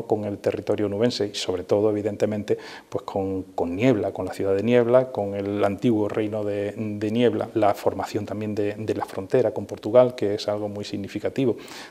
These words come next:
durante el reinado de, de Alfonso X. Y terminaremos, eh, el, la jornada del día veintitrés, pues, eh,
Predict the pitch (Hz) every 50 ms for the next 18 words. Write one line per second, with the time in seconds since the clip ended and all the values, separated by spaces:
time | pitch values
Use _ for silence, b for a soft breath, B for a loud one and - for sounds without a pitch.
0 | - - 123 110 104 101 - 104 101 101 - 104 104 101 101 101 101 101 98 101
1 | 98 98 98 107 107 104 98 92 - - - 92 - - 98 101 101 - - 92
2 | 95 B B B B B B B - 139 - 147 139 147 147 139 139 139 143 139
3 | 135 131 135 - - - - 107 104 104 101 98 98 95 98 - - - 104 101
4 | 98 98 104 101 98 101 104 101 98 - - - 98 - 113 117 117 113 110 110
5 | 110 113 107 117 117 113 110 113 113 113 113 113 113 110 - 110 - - 135 -
6 | - - - 107 104 101 - - - - 117 107 107 107 -